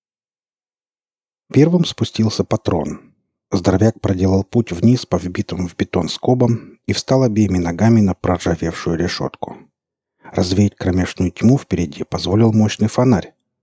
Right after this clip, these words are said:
луч которого высветил стены длинного коридора с кучей электрощитков, закрытых ящиков, свисающих проводов и различных приборов неизвестного назначения. Следом спустилась остальная команда.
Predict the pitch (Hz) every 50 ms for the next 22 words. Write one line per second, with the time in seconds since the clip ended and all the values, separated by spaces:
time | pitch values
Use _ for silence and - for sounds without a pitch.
0 | _ - 107 - - - - - - - 90 85 85 80 - - 85 85 92 104
1 | - - 90 - - 85 87 - - - 98 90 90 85 78 85 90 87 87 82
2 | 82 - - - - 95 85 80 - 127 139 135 127 - - - - - - 113
3 | - - - 87 - - 90 87 - - - - - - - - - - - 131
4 | 139 - - _ _ _ _ _ - - 90 104 - - 95 - - 101 - -
5 | 98 120 120 - - - - - 107 - _ _ _ _ _ - - - 92 92
6 | - - 95 85 80 - - - - - - 82 85 85 82 107 127 135 - -
7 | _ _ - _ _ _ _ _ - 120 127 135 120 98 110 127 - - - 120
8 | - - - 92 82 76 85 92 - 113 - 92 90 85 - - 78 78 78 -
9 | - 80 85 85 87 82 82 95 101 - - 76 76 - - - - - _ _
10 | _ _ _ _ _ _ _ _ _ _ _ _ _ _ _ _ _ _ - -
11 | - 107 131 160 165 160 - - - - - - - 117 127 135 - - 110 -
12 | - 117 92 85 80 76 76 76 - - 82 76 71 73 71 67 76 - -